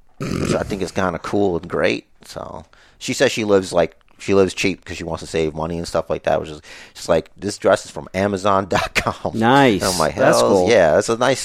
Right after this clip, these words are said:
Speaker 1: sundress and whatever." I'm like, "That's good. Go for you. You,
Speaker 2: Mm-hmm.
Speaker 1: you feel happy for people." You know,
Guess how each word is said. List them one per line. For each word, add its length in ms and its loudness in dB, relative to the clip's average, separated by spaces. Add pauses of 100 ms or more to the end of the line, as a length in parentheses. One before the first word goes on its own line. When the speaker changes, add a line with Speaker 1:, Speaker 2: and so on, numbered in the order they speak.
Speaker 1:
sundress 460 2
and 100 -6
whatever." 300 2
I'm 140 -4
like, 180 -4
"That's 160 -6
good. 260 -4
Go 160 0
for 160 -6
you. 260 -4
You, 260 -6 (100)
Speaker 2:
Mm-hmm. 260 0
Speaker 1:
you 100 -2
feel 220 2
happy 340 0
for 160 -10
people." 600 -8 (440)
You 100 -8
know, 200 -4